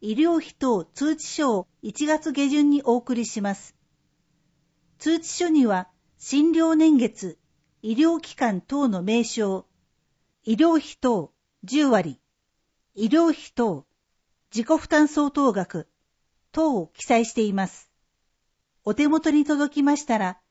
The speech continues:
内容の確認をお願いします。対象、令和元年十二月一日現在、後期高齢者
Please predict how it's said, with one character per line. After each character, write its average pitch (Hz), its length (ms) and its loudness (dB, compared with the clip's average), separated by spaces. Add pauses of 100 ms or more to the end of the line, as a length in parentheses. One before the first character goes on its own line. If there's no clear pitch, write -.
(180)
内 254 280 2
容 311 180 0
の 302 100 2
確 302 240 -4
認 294 300 4
を 262 160 -2
お 240 40 0
願 240 300 0
い 226 60 -4
し 214 160 -8
ま 202 120 -4
す。 - 220 -18 (1200)
対 262 160 0
象、 233 420 -2 (640)
令 294 260 2
和 285 160 2
元 226 280 0
年 175 240 -6 (100)
十 285 220 0
二 320 120 4
月 311 280 -2 (100)
一 294 100 0
日 285 220 -2
現 247 260 0
在、 165 280 -8 (640)
後 330 240 2
期 - 160 -18
高 262 260 0
齢 254 220 2
者 170 300 -6